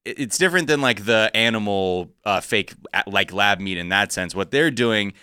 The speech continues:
is that they will make a cup of coffee using just sort of all the chemical building blocks. So that's quinic acid,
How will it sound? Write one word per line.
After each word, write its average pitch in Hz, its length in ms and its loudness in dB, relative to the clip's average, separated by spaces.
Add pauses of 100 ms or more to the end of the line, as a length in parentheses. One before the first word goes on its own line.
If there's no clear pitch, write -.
(180)
is 107 120 -4
that 113 160 0
they 123 140 0
will 120 260 -2
make 117 220 -4
a 139 80 -4
cup 147 180 0
of 139 140 -2
coffee 113 340 2
using 104 400 -2
just 98 160 -2
sort 104 140 -2
of 90 100 -6
all 98 160 0
the 90 120 -8
chemical 101 440 -4
building 82 340 -6
blocks. 82 300 -10
So 82 140 -6
that's 80 300 -8 (280)
quinic 113 400 -10
acid, 90 540 -8